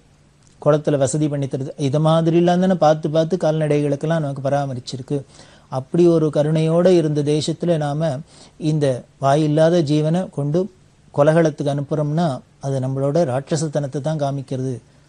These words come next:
அப்படின்னு சொல்லி பெரியவா என்ன பண்ணா, அதை தடுக்கிறதுக்கு அந்த கறவை நின்ன மாடா இருந்தா கூட அதுகளுக்கு நாம ஆகாரம் போட்டு பார்த்துக்கணும் அப்படிங்கிறதுக்காக எளிமையான ஒரு திட்டம்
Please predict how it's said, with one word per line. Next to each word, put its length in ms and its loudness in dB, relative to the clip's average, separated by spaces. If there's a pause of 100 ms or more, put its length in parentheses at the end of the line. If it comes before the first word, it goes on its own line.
(280)
அப்படின்னு 340 0
சொல்லி 260 0
பெரியவா 400 -2
என்ன 160 -2
பண்ணா, 320 -4 (380)
அதை 200 -2
தடுக்கிறதுக்கு 800 -4 (260)
அந்த 500 -4 (300)
கறவை 340 0
நின்ன 240 0
மாடா 320 0
இருந்தா 440 -2
கூட 380 0 (560)
அதுகளுக்கு 500 4
நாம 240 2
ஆகாரம் 400 2
போட்டு 220 -4
பார்த்துக்கணும் 460 -2
அப்படிங்கிறதுக்காக 720 -2
எளிமையான 580 0
ஒரு 140 2
திட்டம் 320 -4